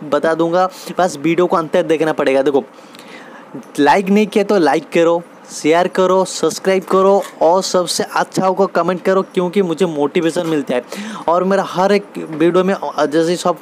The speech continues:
कुछ loot होता है, इस video में ये, मतलब इसका loot अभी तक भी चल रहा है। हाँ, तो ये मैं, अ, कल से मैं शुरू कर दूंगा इसका, मतलब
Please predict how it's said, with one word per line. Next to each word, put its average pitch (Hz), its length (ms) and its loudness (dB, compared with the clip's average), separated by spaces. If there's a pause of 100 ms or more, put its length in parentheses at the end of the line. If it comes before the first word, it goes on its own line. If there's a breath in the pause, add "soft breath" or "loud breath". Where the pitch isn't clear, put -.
कुछ - 180 -6
loot 160 280 2
होता 165 140 0
है, 170 80 2
इस 165 140 0
video 175 260 2
में 180 100 2
ये, 170 200 0
मतलब 165 240 0
इसका 180 280 0
loot 180 180 2
अभी 160 220 0
तक 190 160 -4
भी 180 180 -2
चल 151 300 0
रहा 151 180 2
है। 120 100 0 (320 loud breath)
हाँ, 202 240 0 (400 loud breath)
तो 185 140 4
ये 190 160 2
मैं, 190 200 0
अ, 160 220 -2
कल 160 260 0
से 185 160 -4
मैं 180 140 -4
शुरू 170 220 0
कर 170 160 0
दूंगा 170 240 -2
इसका, 165 300 -2
मतलब 165 340 -2